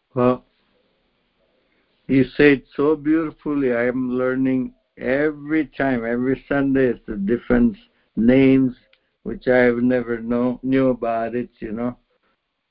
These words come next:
And, of course, everybody's learning. I'm just lost in a row and, uh, anxious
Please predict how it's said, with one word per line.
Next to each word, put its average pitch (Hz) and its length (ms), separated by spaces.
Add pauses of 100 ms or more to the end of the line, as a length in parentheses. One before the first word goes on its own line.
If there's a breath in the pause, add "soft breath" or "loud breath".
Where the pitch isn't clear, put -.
(160)
And, 104 200 (560)
of 123 200
course, 139 220 (100)
everybody's 143 840 (420)
learning. 139 680
I'm 127 300
just 123 160 (680)
lost 127 460
in 135 180
a 135 80
row 131 460 (880)
and, 120 320
uh, 113 220 (560)
anxious 131 420